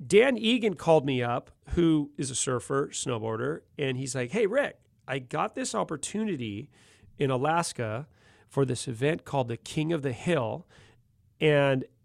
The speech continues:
they need help. They wanna book, they wanna bring some bands up, and you're the guy that I know that knows these bands. And they want Pennywise and The Offspring." And I was like, "Oh." He goes, "Dude, if you can get them up there,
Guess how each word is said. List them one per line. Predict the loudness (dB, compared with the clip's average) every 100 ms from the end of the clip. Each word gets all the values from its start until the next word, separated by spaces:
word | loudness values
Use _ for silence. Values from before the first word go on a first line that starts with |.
| _ _ -10
they | 0 4 6 6 4 0 _ _ -10
need | -4 -2 -2
help. | 0 4 6 6
They | 2
wanna | 2 2 2 2
book, | 4 4 4 0 -16 _ _
they | -4
wanna | 0 0 2
bring | 0 -2
some | -4 0
bands | 2 2 0
up, | -2 -2
and | -2
you're | 2 4
the | 4 2
guy | 2 2 2
that | 2
I | 2
know | 2 2 2
that | 2
knows | 2 0 0
these | -6 -8
bands. | -8 -10 -14 -20 -20 -20 -20 -20 -2
And | 2 4 2 0 -4
they | 0 2
want | 2 0
Pennywise | 0 2 4 4 4 2
and | 0
The | 0
Offspring." | 0 -2 -4 -8 -10 -14 _ _ -20 -20 _ _
And | -4
I | -2
was | -2
like, | -2 -4 -8 -16 _ _ _ _ _ _
"Oh." | 0 2 2 -2 -8
He | -6 2
goes, | 2 2
"Dude, | 2 4 4 0
if | -8
you | -6 -4
can | 2
get | 2 4
them | 4
up | 4 2
there, | -2 -4 -6